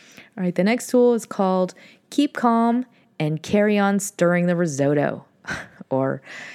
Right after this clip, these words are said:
Keep Calm and Carry On Weeding, <laughs> or Keep Calm and Carry On Blanking. So I want you to make your own version of that now very kitschy poster that <laughs> came out of,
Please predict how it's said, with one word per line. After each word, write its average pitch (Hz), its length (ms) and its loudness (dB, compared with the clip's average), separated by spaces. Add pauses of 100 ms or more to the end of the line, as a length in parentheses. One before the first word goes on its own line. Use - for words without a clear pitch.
(260)
Keep 254 300 0
Calm 214 560 0
and 139 220 -6
Carry 165 520 0
On 170 420 -2 (400)
Weeding, 139 600 0 (300)
<laughs> - 300 -2
or 156 240 0 (100)
Keep 233 260 -2
Calm 180 340 2 (440)
and 143 460 -2 (600)
Carry 151 300 0
On 160 200 0
Blanking. 139 600 -4 (640)
So 196 140 0
I - 20 2
want 262 180 0
you 269 80 -2
to 240 40 2
make 214 160 0
your 180 120 4
own 170 160 2
version 160 340 2
of 156 120 -2
that 151 260 0 (500)
now 156 320 4
very 156 360 0
kitschy 151 520 -4
poster 165 580 2
that 147 160 2
<laughs> - 320 -8
came 151 240 -2
out 151 140 0
of, 143 260 -4